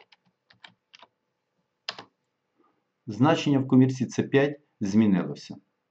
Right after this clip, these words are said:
Отже, в результаті застосування функції В П Р ми задаємо значення,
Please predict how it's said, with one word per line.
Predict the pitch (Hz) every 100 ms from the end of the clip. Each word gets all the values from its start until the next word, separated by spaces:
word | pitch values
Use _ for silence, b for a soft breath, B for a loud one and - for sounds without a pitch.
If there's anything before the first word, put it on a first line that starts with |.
| _ -
Отже, | 143 127
в | 127
результаті | 123 123 127 156 147
застосування | 110 113 - 123 139 131 127
функції | 127 127 127 113
В | 113
П | -
Р | 165 185 180 B B
ми | 131 147
задаємо | 143 135 143 139
значення, | 127 131 117 98 - 92 85